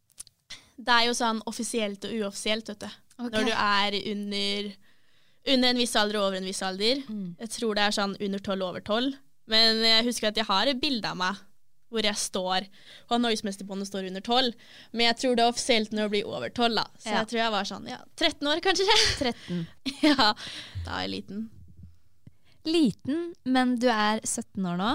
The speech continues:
Speaker 1: Ja, jeg er det. Så det er ikke så lenge
Speaker 2: Det er ikke
Speaker 1: siden.
Speaker 2: så lenge siden.
Speaker 1: <laughs> Det er ikke det.
Speaker 2: Tenk når jeg var tretten år. Ja, det er lenge siden. <laughs> Du trener jo helt ekstremt mye.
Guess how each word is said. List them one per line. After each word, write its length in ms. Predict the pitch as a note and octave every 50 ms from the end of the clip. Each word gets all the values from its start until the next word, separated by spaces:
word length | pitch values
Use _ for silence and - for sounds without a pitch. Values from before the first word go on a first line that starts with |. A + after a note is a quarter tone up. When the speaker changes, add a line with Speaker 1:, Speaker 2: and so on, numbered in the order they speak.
| F4 F#4
Speaker 1:
Ja, 160 | D#4 - - -
jeg 140 | - G#3+ G#3+
er 120 | G3+ F3 -
det. 60 | C4 -
Så 80 | -
det 60 | C4+
er 80 | C4 B3+
ikke 140 | - D4+ C#4
så 140 | - C4 A#3
lenge 160 | A3+ A3+ A3 D4
Speaker 2:
Det 40 | E4+
er 60 | E4 -
ikke 160 | E4 - B3
Speaker 1:
siden. 160 | D#4+ G4+ F4+ D#4+
Speaker 2:
så 80 | E4+
lenge 460 | G4 E4 - - B4+ G#4 - - A#4 -
siden. 300 | - - - A#4 C4+ - - -
Speaker 1:
<laughs> 140 | - - -
Det 80 | - C#4
er 120 | E4 E4
ikke 180 | - - E4 D#4
det. 360 | D4+ D4 D4+ E4+ F4+ F4 C4
Speaker 2:
Tenk 200 | B3 C4+ A3 G3 G#3+
når 160 | G#3 G#3 G#3 G3
jeg 160 | F3 E3+ D#3+
var 60 | D#3+
tretten 340 | D#3 - E3 E3 - - -
år. 140 | G#2 A2+ A2+
Ja, 140 | A2 - A2 G#2+ -
det 160 | - - G#2+
er 80 | G#2 -
lenge 160 | - G2+ G3+
siden. 300 | F3+ - C#4 - D#4+ E4 - E4+ - - F#4 - F4 E4+ E4
<laughs> 600 | C4 B3+ A#3+ G#3+ - - - - - - G3+ A#3
Du 40 | B3
trener 320 | - - C#4 A#3 G3+ G3
jo 60 | G3
helt 260 | F3+ E3 - - - - - - - - - - - - - - - - _ _ - -
ekstremt 720 | - - - - - - - - G3+ F#3 E3+ D#3+ E3 -
mye. 500 | - F3+ F#3 F#3 F3+ D#3+ D#3 E3+ G3 A#3+